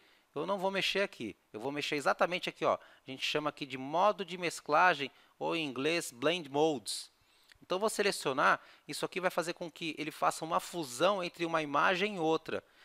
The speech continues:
Nesse caso aqui, é, geralmente a gente coloca o multiplicar, só que a gente não vai perceber aqui,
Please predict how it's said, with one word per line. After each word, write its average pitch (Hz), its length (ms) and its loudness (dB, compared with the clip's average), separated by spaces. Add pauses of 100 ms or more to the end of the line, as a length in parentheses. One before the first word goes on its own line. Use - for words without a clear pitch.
(140)
Nesse 247 340 -2
caso 170 380 4
aqui, 196 340 -4 (500)
é, 143 180 2
geralmente 196 420 0
a 190 40 -2
gente 180 200 -8
coloca 175 300 0
o - 20 -2
multiplicar, 175 880 2
só - 140 -8
que - 80 -4
a 226 40 0
gente 220 260 -4
não 220 160 0
vai 214 120 6
perceber 139 600 0
aqui, 180 360 -4